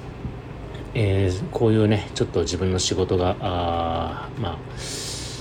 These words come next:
仕事の合間というかね、空いた時間でできるっていうことはちょっと、えー、貴重な、あー、時間なので、えー、今日は、あー、ちょっとですね、半日、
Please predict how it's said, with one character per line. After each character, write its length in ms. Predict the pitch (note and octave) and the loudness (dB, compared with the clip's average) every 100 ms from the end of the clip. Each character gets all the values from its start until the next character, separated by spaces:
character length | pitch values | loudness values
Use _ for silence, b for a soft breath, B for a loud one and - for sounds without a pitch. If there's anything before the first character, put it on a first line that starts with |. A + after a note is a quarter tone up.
| B - - - C#3 | B -10 -10 -8 -2
仕 160 | - | 0
事 180 | G2+ F#2 | 2 2
の 60 | G2 | 2
合 80 | F#2 | 2
間 140 | - | 2
と 80 | F#2 | 0
い 40 | |
う 40 | D#2+ | -2
か 260 | - - - | -4 -4 -4
ね、 140 | G2+ - | -6 -2
空 140 | G#2 | 2
い 40 | |
た 120 | G2+ F#2+ | 4 2
時 100 | F#2 | 2
間 220 | G#2 G2+ | 0 2
で 160 | G2 | 2
で 100 | F2+ | 0
き 100 | - | 2
る 60 | A2 | 0
っ 40 | |
て 160 | G#2 - | 0 -6
い 20 | |
う 40 | D#2 | -6
こ 60 | |
と 120 | E2 | -6
は 100 | D#2 D2+ | -6 -6
ち 100 | - | -8
ょ 20 | |
っ 20 | - | -6
と、 120 | - - - - - - | -8 -8 -12 -12 -10 -6
え 1200 | F#2 E2+ E2 D#2+ D#2+ D#2+ D#2+ D#2 D2+ D2+ D#2 D#2+ | -4 -4 -4 -4 -4 -4 -4 -4 -6 -4 -4 -4
ー、 20 | |
貴 140 | - - | -4 0
重 160 | F#2 | 2
な、 180 | F2 E2+ - | 2 -2 -2
あ 320 | F2+ E2 D#2+ | -4 -2 -4
ー、 20 | D#2 | -4
時 120 | - | -6
間 240 | - D#2+ | -6 -6
な 80 | D#2+ | -4
の 140 | D#2 | -6
で、 120 | - - - - B B B B B B B - - | -6 -8 -10 -10 B B B B B B B -10 -4
え 280 | F2+ E2+ | -2 -2
ー、 160 | E2 - - - - - - - - - - - - - | -6 -8 -8 -8 -8 -10 -10 -10 -10 -10 -10 -10 -10 -4
今 220 | - B2+ | 6 6
日 60 | F2 | 6
は、 120 | D2+ - | 0 -4
あ 200 | F#2 F#2+ | -4 -4
ー、 40 | E2 | -2
ち 80 | G#2 | -2
ょ 20 | |
っ 40 | |
と 60 | E2 | -2
で 60 | |
す 100 | D2+ | 0
ね、 60 | G2 | 0
半 240 | D2+ E2+ | 0 0
日、 340 | D#2+ D#2 - | 0 -2 -4